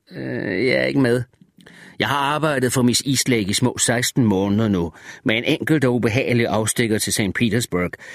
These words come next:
dengang man evakuerede øerne på grund af orkanen Frank. Men altså,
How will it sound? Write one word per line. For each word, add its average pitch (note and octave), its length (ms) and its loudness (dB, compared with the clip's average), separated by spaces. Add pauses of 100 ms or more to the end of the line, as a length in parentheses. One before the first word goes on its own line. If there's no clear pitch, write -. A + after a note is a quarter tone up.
(220)
dengang B2+ 340 -2
man A2+ 140 2
evakuerede A#2+ 640 2
øerne A2+ 400 2
på G2+ 100 -2
grund F2 220 -2
af A2 60 0
orkanen G#2 480 -2
Frank. G2 360 -4 (640)
Men A#2+ 140 0
altså, A2+ 300 -2